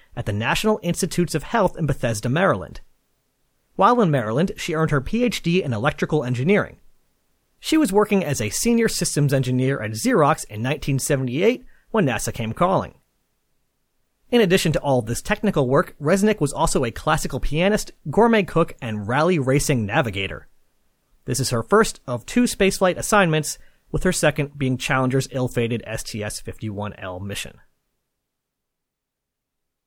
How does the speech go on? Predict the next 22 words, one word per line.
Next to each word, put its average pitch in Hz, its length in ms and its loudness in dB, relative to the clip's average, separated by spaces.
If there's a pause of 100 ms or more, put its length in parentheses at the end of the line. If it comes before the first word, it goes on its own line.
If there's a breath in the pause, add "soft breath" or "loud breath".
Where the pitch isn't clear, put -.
(720)
And 262 140 4
last 208 220 4
but 180 120 4
not 175 240 4
least, 131 320 -2 (100)
Payload 180 420 2
Specialist 120 560 -2
One, 202 360 4 (100)
Charlie 101 340 -4
Walker. 139 520 -2 (920)
Charles 151 400 4
Walker 208 400 2
was 160 160 0
born 156 260 0
on 151 220 2
August 226 340 0
twenty-ninth, 170 540 2 (160)
nineteen 147 380 -2
forty-eight 123 600 0
in 117 120 -6
Bedford, 123 380 -2
Indiana. 113 600 -4